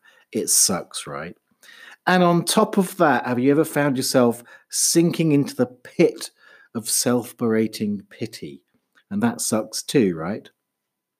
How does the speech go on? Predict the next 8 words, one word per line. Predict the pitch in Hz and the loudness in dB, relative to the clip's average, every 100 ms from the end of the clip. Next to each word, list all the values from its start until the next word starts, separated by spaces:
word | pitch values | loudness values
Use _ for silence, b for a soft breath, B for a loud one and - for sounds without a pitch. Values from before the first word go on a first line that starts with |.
| _ - | _ -6
So | 123 | 2
if | |
I | 147 | 4
look | 165 | 4
at | 120 | 2
myself, | 117 117 127 139 - B B B B B | 4 4 2 -2 -14 B B B B B
I | 123 139 | 0 2
know | 143 156 170 127 120 170 214 | 2 4 4 4 6 6 4